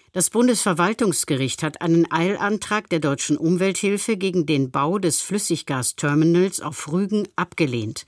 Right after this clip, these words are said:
Das Gericht teilte in Leipzig mit,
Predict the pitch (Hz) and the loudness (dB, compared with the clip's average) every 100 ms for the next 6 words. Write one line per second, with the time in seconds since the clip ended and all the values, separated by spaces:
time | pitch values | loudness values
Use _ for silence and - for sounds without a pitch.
0 | - - - - _ 170 - 190 220 - | -18 -20 -20 -20 _ -4 0 0 0 -2
1 | 214 185 180 165 147 139 - 170 - 180 | -2 -2 -2 -2 0 -2 -2 -2 0 0
2 | 220 | 0